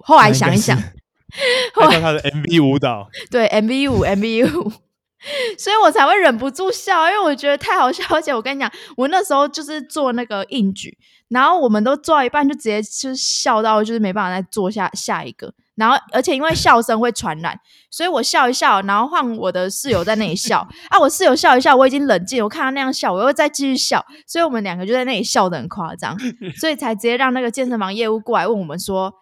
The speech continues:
Speaker 1: ：“欸，你们是认识叉叉吗？”然后我们才说：“哦，认识。”然后他还跟我们说：“那个人就是叉叉叉。”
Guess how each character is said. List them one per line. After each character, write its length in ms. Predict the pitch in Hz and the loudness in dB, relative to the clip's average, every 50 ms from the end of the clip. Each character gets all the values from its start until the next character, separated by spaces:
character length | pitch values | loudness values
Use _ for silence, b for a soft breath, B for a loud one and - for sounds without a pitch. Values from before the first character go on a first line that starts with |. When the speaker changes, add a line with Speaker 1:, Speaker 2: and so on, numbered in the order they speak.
| _ _ _ - | _ _ _ -6
Speaker 1:
：“欸， 60 | 262 | -4
你 60 | 254 247 | -4 -2
们 140 | 233 226 | -2 -4
是 140 | 226 - 330 | -4 -4 -2
认 180 | 320 311 285 311 | -2 -2 -2 -4
识 240 | 302 - 285 277 - | -6 -6 -8 -8 -6
叉 340 | - 254 208 190 190 196 | -8 -8 -6 -4 -4 -4
叉 280 | 196 - 233 208 175 170 | -4 -6 -10 -10 -10 -8
吗？” 240 | 175 170 165 165 165 _ _ _ _ _ _ - | -8 -8 -8 -10 -10 _ _ _ _ _ _ -12
然 100 | 220 214 | -8 -6
后 60 | 220 220 | -6 -6
我 40 | |
们 180 | 202 185 190 190 | -6 -6 -8 -8
才 160 | 208 220 170 | -8 -8 -8
说 100 | 175 208 - | -8 -8 -6
：“哦， 120 | - 220 | -6 -4
认 180 | 214 226 220 208 | -4 -4 -4 -6
识。” 120 | 196 214 202 | -6 -8 -8
然 100 | 180 160 | -6 -6
后 60 | 190 | -6
他 80 | 220 185 | -6 -6
还 80 | 180 | -8
跟 140 | 180 - 185 | -8 -8 -10
我 20 | |
们 80 | 180 180 | -10 -10
说 160 | - 202 202 | -10 -8 -8
：“那 100 | 233 302 | -8 -4
个 100 | 311 254 | -2 -2
人 140 | 208 196 196 | -2 -2 -4
就 80 | 196 220 | -6 -8
是 80 | 214 | -10
叉 240 | - - 202 151 160 | -10 -12 -12 -12 -12
叉 140 | 190 151 160 | -12 -12 -14
叉。” 180 | - - - | -14 -18 -20